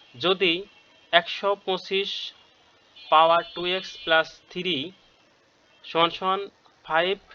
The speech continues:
থ্রি এক্স প্লাস সিক্স হয়, তবে x এর মান কত? x এর মান মাইনাস ওয়ান।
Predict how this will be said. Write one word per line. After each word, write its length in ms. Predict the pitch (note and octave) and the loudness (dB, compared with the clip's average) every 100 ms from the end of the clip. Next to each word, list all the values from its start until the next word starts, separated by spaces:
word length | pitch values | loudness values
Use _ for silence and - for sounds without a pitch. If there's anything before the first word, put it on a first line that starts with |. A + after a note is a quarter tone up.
| - _ _ _ _ | -20 _ _ _ _
থ্রি 200 | - F3+ G3 | -4 -2 0
এক্স 340 | F#3 F#3 - - | -2 -4 -10 -2
প্লাস 220 | D#3+ D#3+ | 0 0
সিক্স 420 | - F3 F3 - - _ | -4 -6 -6 -12 -20 _
হয়, 200 | D3 B2+ B2+ | 2 2 2
তবে 320 | D3 E3 D#3+ | -2 -2 -6
x 40 | - | -6
এর 80 | F3 | -4
মান 200 | C#3+ C3+ | 0 -2
কত? 260 | C3+ A#2+ A2+ | -2 -8 -6
x 260 | A2 D3+ D3 F3 | -6 -6 -6 -6
এর 80 | |
মান 220 | D3+ D3+ E3 | -4 -4 -2
মাইনাস 540 | C3+ C3+ D#3+ G3+ - - | -2 -2 -2 -6 -10 -8
ওয়ান। 260 | B2+ G2+ | -6 -6